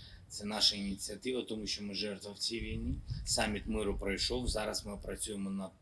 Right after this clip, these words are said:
трьома планами, детальними планами: енергетика, продовольча безпека і обміни. І ці питання, я впевнений, що ми вирішимо. Принаймні, ми підготуємо детальний план. Це буде найближчим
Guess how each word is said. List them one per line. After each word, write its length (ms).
трьома 460
планами, 560
детальними 720
планами: 500
енергетика, 760
продовольча 560
безпека 720
і 100
обміни. 540
І 100
ці 240
питання, 640
я 200
впевнений, 580
що 180
ми 180
вирішимо. 720
Принаймні, 420
ми 180
підготуємо 680
детальний 560
план. 340
Це 160
буде 240
найближчим 600